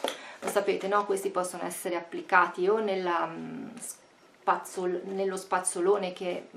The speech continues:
praticamente in un primo acquisto vi danno in dotazione, poi questi sono i ricambi che via via si comprano, oppure li potete utilizzare semplicemente come dei pannetti per andare a spolverare.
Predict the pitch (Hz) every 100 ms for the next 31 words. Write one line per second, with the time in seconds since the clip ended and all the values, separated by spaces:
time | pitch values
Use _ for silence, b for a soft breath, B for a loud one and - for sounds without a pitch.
0 | 180 - 180 180 180 202 208 202 180 B
1 | B B - 196 190 196 190 180 - 202
2 | 196 180 175 175 180 175 170 175 180 -
3 | - 185 170 190 202 175 180 175 - 185
4 | 175 165 - 180 180 165 175 170 165 175
5 | 175 196 180 175 - 202 220 311 311 190
6 | 175 175 180 180 - 208 196 185 - 175
7 | 226 220 196 226 190 170 190 208 185 180
8 | 202 180 175 175 175 175 165 165 - 175
9 | 170 - -